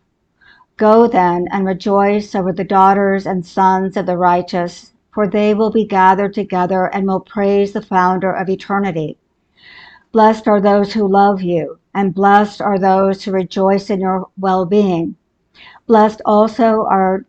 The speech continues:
all people who grieve with you because of your afflictions, for in you they will rejoice and witness all your glory forever. My soul blesses the sovereign God, the great ruler.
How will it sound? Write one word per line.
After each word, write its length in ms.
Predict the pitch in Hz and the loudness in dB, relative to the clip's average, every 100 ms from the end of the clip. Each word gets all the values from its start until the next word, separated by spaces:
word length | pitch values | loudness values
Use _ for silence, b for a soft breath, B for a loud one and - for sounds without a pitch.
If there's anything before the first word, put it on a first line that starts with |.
| - | -4
all 300 | 202 208 226 | 0 0 0
people 460 | 226 190 196 185 | -4 -6 -4 -4
who 180 | 190 196 | -2 -4
grieve 500 | 170 196 202 208 208 | -2 0 2 2 0
with 280 | 220 214 - | -2 -4 -2
you 260 | 196 196 190 | 0 2 0
because 540 | 196 202 202 196 190 | -4 -6 -4 -4 -4
of 100 | 185 | -6
your 220 | 190 185 | -4 -4
afflictions, 840 | 175 - 196 - - 147 160 - _ _ b b b b | -6 -6 -6 -6 -8 -6 -8 -12 _ _ b b b b
for 240 | - 220 | -2 0
in 140 | 196 196 | 2 2
you 300 | 208 208 208 | 2 2 0
they 140 | 196 | 0
will 180 | 180 185 | 0 0
rejoice 760 | 185 180 202 190 196 196 202 - | 0 -2 0 2 4 2 -2 -8
and 180 | 202 185 | -6 -4
witness 440 | 185 190 196 175 - - | -4 -4 -6 -6 -8 -4
all 240 | 202 196 | -2 0
your 160 | 196 196 | 0 -2
glory 420 | 196 190 185 185 | -2 -2 -2 -2
forever. 600 | 196 196 190 185 175 175 _ _ _ _ _ _ _ _ _ _ _ B B B B | -4 -4 -4 -4 -6 -8 _ _ _ _ _ _ _ _ _ _ _ B B B B
My 180 | 214 208 | 0 0
soul 340 | 208 220 220 | 0 0 0
blesses 600 | 214 208 214 208 220 214 214 | 0 -2 -2 -2 -2 -2 -4
the 120 | 190 | -8
sovereign 500 | - 196 190 214 202 | -2 0 2 0 -2
God, 460 | 196 180 180 185 | 0 0 0 -2
the 80 | 196 | -4
great 340 | 180 196 202 196 | -4 -2 -2 -2
ruler. 520 | 208 202 175 165 | 0 0 -2 -4